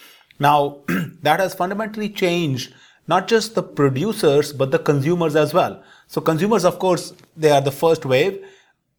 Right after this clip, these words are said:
And I guess what's happening from there is because, you know, it's becoming such a pervasive part of whatever and everything that we do,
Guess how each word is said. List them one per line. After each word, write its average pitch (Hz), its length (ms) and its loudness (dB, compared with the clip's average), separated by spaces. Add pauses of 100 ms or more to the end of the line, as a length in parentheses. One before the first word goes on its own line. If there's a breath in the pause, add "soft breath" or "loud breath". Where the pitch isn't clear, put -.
(300)
And 156 80 2
I 151 80 4
guess 190 360 0
what's 156 460 -2
happening 208 400 0
from 147 240 -2
there 156 400 4
is 127 240 0
because, 147 560 2 (400 loud breath)
you 185 60 -4
know, 151 160 2
it's 160 240 -4
becoming 160 340 -2
such 165 180 -4
a 170 60 -4
pervasive 151 560 0
part 139 240 4
of 131 180 -4
whatever 131 280 2
and 135 280 -6
everything 147 340 -2
that 123 180 -2
we 127 100 -2
do, 147 460 2